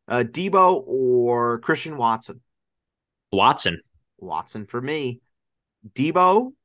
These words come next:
Speaker 1: or Terry McLaurin?
Speaker 2: That's a little bit tougher.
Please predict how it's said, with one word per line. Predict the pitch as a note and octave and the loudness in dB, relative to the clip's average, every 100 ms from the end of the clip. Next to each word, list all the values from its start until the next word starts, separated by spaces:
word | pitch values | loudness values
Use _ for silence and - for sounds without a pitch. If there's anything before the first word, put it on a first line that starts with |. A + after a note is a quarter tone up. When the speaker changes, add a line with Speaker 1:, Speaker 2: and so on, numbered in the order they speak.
| _ - | _ -4
Speaker 1:
or | C3 A2 G#2+ A#2+ G3+ A#3 _ _ _ _ - | -2 -2 -2 -2 -4 -8 _ _ _ _ -6
Terry | F#3 A3+ | -4 -4
McLaurin? | A3 - G3 G#2+ - _ _ _ _ _ _ _ _ - _ - | -6 -8 -8 -8 -12 _ _ _ _ _ _ _ _ -20 _ -6
Speaker 2:
That's | A3 - | -2 2
a | |
little | D#4 D#4+ | 4 4
bit | D4+ C4+ - | 4 2 0
tougher. | D#3 D#3 F3 F3+ F3+ | 2 4 4 4 4